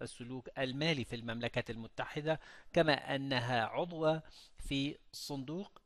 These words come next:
تعويض المستثمرين. ننتقل بكم إلى صفحة أخرى، حيث ترون هنا أسماء الهيئات الرقابية التي منحت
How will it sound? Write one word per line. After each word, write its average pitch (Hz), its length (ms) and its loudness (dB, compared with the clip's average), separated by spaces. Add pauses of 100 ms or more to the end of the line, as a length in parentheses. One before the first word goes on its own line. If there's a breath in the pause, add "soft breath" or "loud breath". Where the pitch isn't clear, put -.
(460)
تعويض 123 540 2 (100)
المستثمرين. 147 1300 -2 (3000 soft breath)
ننتقل 165 520 0
بكم 170 320 -2
إلى 131 480 2 (120)
صفحة - 540 -4
أخرى، 135 480 0 (160)
حيث 123 380 -2 (920 soft breath)
ترون 127 460 4
هنا 117 720 0 (500)
أسماء 131 480 4 (920 soft breath)
الهيئات 131 720 2
الرقابية 123 680 6
التي 127 340 -10
منحت 131 500 -4